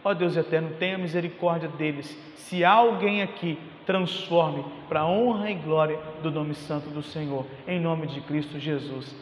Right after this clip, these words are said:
Amém. Vamos cantar agora o hino de número cento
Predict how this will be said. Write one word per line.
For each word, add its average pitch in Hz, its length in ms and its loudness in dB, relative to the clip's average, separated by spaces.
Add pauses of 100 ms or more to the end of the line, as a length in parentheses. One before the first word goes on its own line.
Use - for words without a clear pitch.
Amém. 127 300 2 (360)
Vamos 269 180 -4
cantar 202 360 8
agora 185 440 8 (320)
o 165 120 2
hino 180 160 4
de 180 100 -2
número 170 260 2
cento 214 560 0